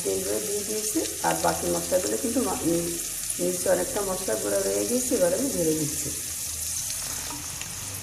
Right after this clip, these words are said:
আর দিচ্ছি কেটে নিয়ে জলপাই। এবার আমি, এবার আমি স্বাদ অনুযায়ী লবণ দিয়ে দিচ্ছি, এক চা চামচ হলুদ দিয়ে দিলাম। আমি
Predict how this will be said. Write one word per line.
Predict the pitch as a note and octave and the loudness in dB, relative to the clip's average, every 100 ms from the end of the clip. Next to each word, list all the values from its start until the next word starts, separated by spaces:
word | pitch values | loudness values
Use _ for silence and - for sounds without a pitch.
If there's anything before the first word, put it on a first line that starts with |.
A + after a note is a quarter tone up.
| - - - - - - - - - - - - - - - - - - | -10 -12 -12 -12 -12 -12 -12 -12 -12 -12 -12 -12 -14 -14 -12 -12 -6 -2
আর | F#3+ G#3 | 0 0
দিচ্ছি | G#3+ - G4+ - | -2 0 0 2
কেটে | G3 F#3+ F#3+ | 0 2 0
নিয়ে | G#3+ D4 - D#3+ | 0 0 0 2
জলপাই। | C#3 - - - - - - - - - - - - - - - E3+ | 2 0 -6 -8 -10 -12 -14 -12 -12 -12 -12 -12 -12 -12 -12 -6 0
এবার | F#3+ G3 | 2 2
আমি, | A#3+ G4 - - | 2 0 -2 -4
এবার | G#3 G#3+ A3+ | 4 4 4
আমি | D4+ | 2
স্বাদ | B3 G3 G#3+ | 2 2 2
অনুযায়ী | A3 B3+ D#4+ | 0 0 4
লবণ | G3 E3+ D3 | 4 6 4
দিয়ে | B2+ B2+ | 2 -4
দিচ্ছি, | C3 - C#3+ - - - - - - - - - - - - - - - E3+ | -6 -6 -4 -6 -6 -6 -8 -10 -8 -8 -10 -10 -12 -12 -14 -14 -14 -8 -6
এক | - | -6
চা | G3+ | -4
চামচ | A#3 D#4 - | -2 -2 -2
হলুদ | F#3+ F3 D#3 | -2 -2 0
দিয়ে | D#3 C3+ | 0 0
দিলাম। | C#3+ C#3 C3+ - - - - - - - - - - - D3 C3+ - - - - | -4 -6 -10 -10 -12 -12 -12 -12 -14 -12 -8 -6 -4 -2 -4 -4 -8 -8 -8 -8
আমি | - | -4